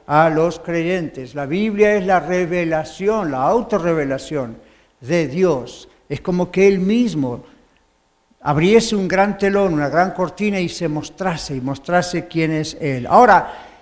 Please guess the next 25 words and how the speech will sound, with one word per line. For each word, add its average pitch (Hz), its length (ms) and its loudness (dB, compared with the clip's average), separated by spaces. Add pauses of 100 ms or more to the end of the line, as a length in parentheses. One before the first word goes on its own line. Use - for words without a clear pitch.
(260)
hablamos 233 440 8
del 233 100 8
ministerio 214 540 4
de 185 80 6
la 165 120 2
piedad. 147 380 -2
La 143 120 0
Biblia 240 300 6
menciona 226 440 2
en 220 60 2
el 208 60 0
Nuevo 208 200 2
Testamento 202 560 -2
seis 254 460 4
grandes 190 460 4
misterios, 160 880 -2
y 175 40 0
en 180 80 -4
el 185 60 -6
futuro, 220 460 0
Dios 202 220 2
mediante, 190 400 -2
vamos 175 380 -4
a 151 140 4
hablar 147 580 2